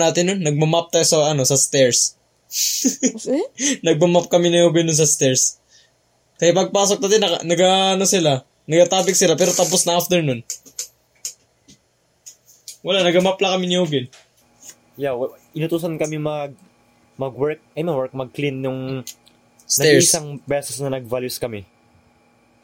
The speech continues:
Speaker 3: So, zero information retained.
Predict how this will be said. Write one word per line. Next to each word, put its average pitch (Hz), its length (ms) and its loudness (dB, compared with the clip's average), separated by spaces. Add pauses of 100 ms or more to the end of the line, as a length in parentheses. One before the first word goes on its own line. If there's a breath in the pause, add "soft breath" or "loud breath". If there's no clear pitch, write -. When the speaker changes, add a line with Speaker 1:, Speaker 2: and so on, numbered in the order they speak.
(180)
Speaker 3:
So, 127 560 -6 (400)
zero 165 400 -2
information 143 480 -6
retained. 110 400 -6